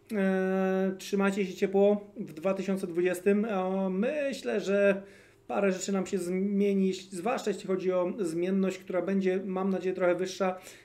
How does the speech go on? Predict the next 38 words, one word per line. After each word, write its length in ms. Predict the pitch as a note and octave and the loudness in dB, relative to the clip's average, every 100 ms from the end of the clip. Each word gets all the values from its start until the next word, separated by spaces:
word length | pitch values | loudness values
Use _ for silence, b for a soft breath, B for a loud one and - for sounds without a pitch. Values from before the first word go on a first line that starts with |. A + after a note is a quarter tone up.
| B | B
i 60 | F#3+ | -4
trochę 240 | F#3 F3+ | 0 2
ten 140 | F#3 | 0
handel 280 | E3+ F#3 F3+ | 0 0 0
będzie 340 | E3+ E3+ F3 F#3 | 0 2 2 2
łatwiejszy. 540 | D#3+ - C#3 C3 B2 - B - | 0 0 -4 -4 -8 -10 B -10
Przypominam, 560 | A3+ A3 A#3+ A3+ G#3+ | -4 0 2 4 4
że 160 | G3 G#3 | 6 4
podsumowujemy 1080 | G#3 G#3+ - G#3+ G#3 G3 G#3+ G#3 A3+ G#3+ | 4 -2 0 2 4 2 2 2 4 4
sobie 520 | G#3 - G#3+ G3 G3+ G3 | 2 0 0 4 4 6
wydarzenia, 640 | F#3+ G3 F#3+ G3 G3 G3 | 4 4 4 4 2 0
które 220 | G3 F#3+ | -2 -2
miały 260 | F#3 F#3 F#3 | 0 0 0
miejsce 280 | F#3 F3 D3 | -2 -4 -8
na 80 | C#3+ | -2
TradingView, 640 | G3 G#3 A3+ G3+ B3+ D4 C4+ B B B | 2 4 4 4 4 0 -2 B B B
ok? 160 | E3+ G3+ B3 C#4 B B - | -4 0 2 0 B B -2
A, 260 | F#3 F#3 F#3 | 2 2 0
i 100 | G3 | -4
dzisiaj 260 | G#3 A#3 | -2 -4
spojrzymy 460 | G#3+ G#3 G3 G3+ G#3 | 0 2 2 4 4
na, 440 | F3+ F3+ F#3+ G3 - | 2 2 2 0 -2
e, 280 | F3 F3 F3 | -2 0 4
F 220 | A3 G#3+ | 4 6
X, 340 | B3 B3 - - | 2 2 -10 -16
spojrzymy 360 | - - C#3 D3+ | -16 -10 -8 -6
na 120 | D#3+ | -4
indeksy 580 | F3 F#3+ G#3+ - B3+ G#3 - - | 0 2 2 0 -2 -2 -6 -6
i 240 | G3 F#3+ F#3+ | -2 0 0
metale. 460 | F3 F3 E3 C3+ A#2+ B B B _ | 0 2 2 2 -2 B B B _
Było 600 | D#3+ C#3+ C#3 A3+ C4+ B3 | -18 -16 2 4 8 8
tego 320 | B3 A#3 A3+ G#3 | 8 6 6 6
dość 220 | G3 F#3+ | 6 4
sporo, 580 | - F3 D#3 F#3 A3+ - | 0 2 4 4 2 -4
w 60 | E3+ | -4
związku 400 | E3+ G3+ G3+ G#3 | 0 0 -2 -6
z 100 | - | 2
tym, 240 | G#3+ G#3+ | 2 2